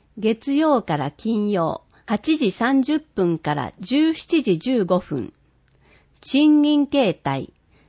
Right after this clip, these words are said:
日額六千七百円から七千円。通勤手当あり。加入制度、健康保険、雇用保険、労災保険。業務内容、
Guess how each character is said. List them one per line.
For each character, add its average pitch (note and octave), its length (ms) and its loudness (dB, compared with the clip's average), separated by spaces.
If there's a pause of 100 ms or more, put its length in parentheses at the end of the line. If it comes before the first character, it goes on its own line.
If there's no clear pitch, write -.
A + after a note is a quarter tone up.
(140)
日 A3 340 0
額 B3 500 0
六 G3+ 240 -4
千 C#4+ 360 0
七 F#3+ 240 0
百 C4+ 340 0
円 E3+ 240 2
か C#3+ 140 -4
ら - 220 -8
七 G#3 300 0
千 A3+ 360 -2
円。 B2+ 220 -8 (580)
通 C#4+ 280 -2
勤 C4+ 320 0
手 A#3 280 0
当 D3+ 200 -6
あ D#3+ 80 -2
り。 C#3 240 -10 (840)
加 A3 180 0
入 D4 240 4
制 C4+ 360 0
度、 D3+ 260 -4 (560)
健 C#4+ 260 2
康 C4+ 380 2
保 C4+ 140 -2
険、 D#3 360 -4 (260)
雇 G#3 180 0
用 C#4 300 4
保 C4+ 120 2
険、 - 360 -2 (280)
労 B3+ 280 4
災 A#3+ 320 0
保 A3 160 -4
険。 - 320 -8 (800)
業 D4 240 4
務 D4 160 4
内 C4+ 340 2
容、 B2+ 300 -4